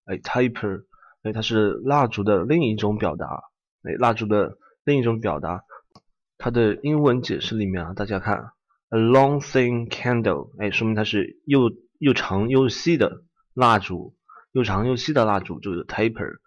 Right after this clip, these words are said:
哎，我们知道 candle 呢，它可以是圆圆的蜡烛。好，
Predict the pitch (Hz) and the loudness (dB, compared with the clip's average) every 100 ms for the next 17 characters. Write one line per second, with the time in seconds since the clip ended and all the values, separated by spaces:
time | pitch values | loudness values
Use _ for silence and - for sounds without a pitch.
0 | _ _ _ _ - 95 104 107 104 - | _ _ _ _ -10 -6 -2 -2 -4 -4
1 | 143 156 135 98 95 104 101 90 104 98 | -2 2 2 0 -2 -6 -6 -4 -4 0
2 | 101 117 104 92 107 - 107 101 - 92 | 2 2 0 0 -2 -2 -6 -6 -8 -14
3 | _ _ _ _ _ _ _ _ _ - | _ _ _ _ _ _ _ _ _ -4
4 | 95 | -4